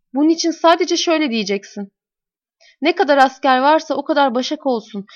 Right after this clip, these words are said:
Benim uşağım böyle buyuruyor. Tekrar eskisi gibi demet olsun.'"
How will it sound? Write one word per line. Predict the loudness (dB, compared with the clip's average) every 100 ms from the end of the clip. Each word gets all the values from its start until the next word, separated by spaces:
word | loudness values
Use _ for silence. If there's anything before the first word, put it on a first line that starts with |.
| -10
Benim | -4 -2 -2
uşağım | -2 -2 -2 0
böyle | -2 -2 -4
buyuruyor. | -4 -4 -2 -2 -2
Tekrar | -4 -4 -4 -4
eskisi | -6 -10 -12 -12 -8
gibi | -6 -6
demet | -4 -6 -8
olsun.'" | -10 -12 -18 -18